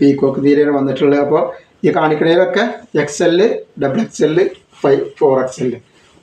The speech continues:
ഫോർ എക്സ് എല്ലിൻ്റെ വലിപ്പം നമ്മൾ കറക്റ്റായിട്ട് എല്ലാ കാര്യങ്ങളും പറഞ്ഞിട്ടുണ്ട്. അപ്പോൾ വണ്ണുള്ള ആളുകൾ നോക്കിയിട്ട് എടുക്കുക,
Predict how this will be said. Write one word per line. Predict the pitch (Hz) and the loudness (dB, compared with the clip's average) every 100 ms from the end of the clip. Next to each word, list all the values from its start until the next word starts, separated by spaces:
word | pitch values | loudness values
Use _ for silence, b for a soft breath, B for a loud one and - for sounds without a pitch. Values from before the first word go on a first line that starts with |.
| - | -2
ഫോർ | 143 139 | 0 0
എക്സ് | - | -2
എല്ലിൻ്റെ | 233 175 180 | 0 2 2
വലിപ്പം | 151 190 160 | 2 2 2
നമ്മൾ | 165 170 | 2 2
കറക്റ്റായിട്ട് | 139 - 170 156 170 | -2 0 2 2 2
എല്ലാ | 143 147 170 165 | 4 2 2 2
കാര്യങ്ങളും | 147 143 151 | 2 2 2
പറഞ്ഞിട്ടുണ്ട്. | 143 135 139 147 147 170 - B B B - | 0 0 0 0 0 -2 -6 B B B -2
അപ്പോൾ | 143 147 | 2 2
വണ്ണുള്ള | 143 160 160 147 | 2 2 2 2
ആളുകൾ | 151 151 170 | 0 0 0
നോക്കിയിട്ട് | 151 143 139 160 | 0 0 0 0
എടുക്കുക, | 139 - | 0 0